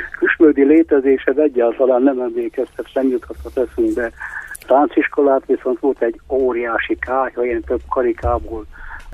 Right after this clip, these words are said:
álló, egy tanítói lakásban laktunk, apám ugyanis tanító, úgyhogy ez a kályha nekem életem végéig emlékezetes marad, mert ott a székelyföldi hide-, hidegbe úgy megtömtük, hogy a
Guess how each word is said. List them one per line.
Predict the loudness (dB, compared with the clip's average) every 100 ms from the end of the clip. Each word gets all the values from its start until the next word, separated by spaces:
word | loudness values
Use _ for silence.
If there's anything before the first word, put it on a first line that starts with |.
| -2
álló, | 2 4 4 4 2 0 -8 -20 -4
egy | -2 -2 0
tanítói | 2 4 2 0 0
lakásban | 0 0 0 0 0 2
laktunk, | 2 0 0 4 4 4 -6 -20 -8
apám | -2 0 0 0 0
ugyanis | -4 -6 -4 -2 -2 -2 -2
tanító, | -2 -4 -4 0 2 2 -2 -18 -6
úgyhogy | -4 0 2 4 4
ez | 4 4 0
a | -2 -4
kályha | 0 2 2 0
nekem | -2 -2 -2 0 0 -2 -2 -6 -18 -20 -6
életem | 2 4 4 2 0
végéig | 2 2 2 4 2 2 -2 -2 -10 -4
emlékezetes | 0 0 0 0 -2 -2 -2 -2
marad, | 0 0 0
mert | -2
ott | -2 -4
a | -2
székelyföldi | 2 2 0 -2 -2 -4 -4
hide-, | -2 0 0 0
hidegbe | 0 0 0 -2 -2 -4 -14
úgy | -2 2 2
megtömtük, | 2 0 0 0 -2 -4
hogy | -2 -4 -4
a | -4